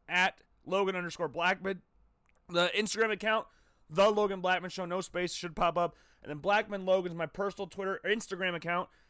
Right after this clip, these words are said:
And then go on Facebook and like The Logan Blackman Show on Facebook. And then go subscribe to the YouTube channel in that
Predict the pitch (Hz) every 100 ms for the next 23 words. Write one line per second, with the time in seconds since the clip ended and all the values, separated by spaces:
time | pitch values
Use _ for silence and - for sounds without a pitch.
0 | _ - 269 311 302 254 - 254 262 254
1 | - 311 330 - - 160 170 - - -
2 | - 196 202 208 277 240 - - - 196
3 | 208 202 185 180 165 165 - 156 - 170
4 | 175 - - - - 277 277 226 180 180
5 | 160 - 165 - - - 247 233 214 196
6 | 190 - _ - 214 196 202 - 170 156
7 | 151 - - - 240 226 175 151 151 139
8 | 147 131 - - 247 233 226 190 - 151
9 | 202 190 185